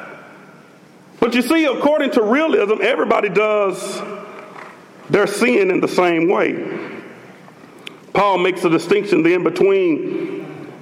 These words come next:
those who sin in the likeness of Adam's offense and those who don't sin in the likeness of Adam's offense. And evidently, I believe it's a reference to infants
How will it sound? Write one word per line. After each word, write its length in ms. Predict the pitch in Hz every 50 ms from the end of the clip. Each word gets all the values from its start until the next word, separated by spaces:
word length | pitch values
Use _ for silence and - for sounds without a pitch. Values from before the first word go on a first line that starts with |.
| - - -
those 480 | - 165 202 220 220 208 190 175 180
who 580 | 220 220 208 202 196 180 170 147 127 - - - - - - - - - - - - - - - - - - -
sin 340 | - - - 226 233 220 214
in 80 | 196
the 100 | 175 180
likeness 400 | 175 196 208 214 214 202 180 185
of 100 | 233 220
Adam's 360 | 196 165 196 214 208 196 180 180
offense 420 | 175 - 202 202 202 240 - - - - - - - - - -
and 160 | 165 185 180
those 260 | 196 208 208 202 196
who 140 | 208 226 196
don't 240 | 160 220 240 240 185
sin 260 | - - 208 190 180
in 120 | 175 160 156
the 80 | 160
likeness 400 | 160 170 170 165 160 160 147 -
of 120 | 160 143 -
Adam's 320 | 151 160 156 147 135 135
offense. 480 | 139 135 - 160 151 165 196 185 160 - - - - - - - - -
And 120 | - 147 165
evidently, 520 | 190 208 190 175 196 233 247 208 185 170
I 100 | 165 175
believe 380 | 175 175 175 185 196 196 190 175
it's 120 | 170 -
a 60 | 180
reference 380 | 156 165 190 202 202 180 - -
to 120 | - 147
infants 640 | - 160 190 196 - - 151 147 - - - -